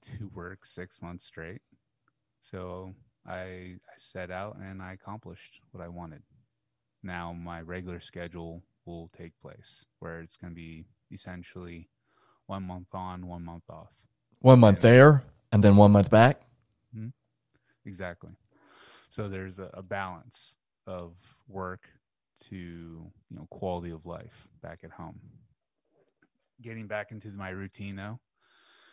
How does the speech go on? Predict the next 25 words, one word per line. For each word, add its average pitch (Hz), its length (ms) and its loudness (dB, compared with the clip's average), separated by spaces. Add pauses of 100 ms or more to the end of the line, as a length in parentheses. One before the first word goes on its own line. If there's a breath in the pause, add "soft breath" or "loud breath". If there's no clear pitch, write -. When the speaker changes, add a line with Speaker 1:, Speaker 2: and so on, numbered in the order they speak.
(640)
Speaker 1:
has 110 200 -10
been, 98 640 -12 (1200)
it's - 100 -20
been 104 160 -12
hard 90 400 -12 (420)
because, 85 800 -16 (1400)
well, 98 220 -8
right 92 160 -10
out 92 160 -12
the 101 80 -20
gate, 92 300 -14 (240)
so 87 380 -14
I 85 100 -12
had 85 140 -14 (280)
about 90 320 -16
twenty 87 320 -14
hours 87 360 -16
of 85 180 -20
flights, 85 520 -20 (880)
and 85 560 -14 (400)
the 92 120 -10
jet 85 340 -12
lag 87 260 -14
is 85 160 -14
real. 78 320 -18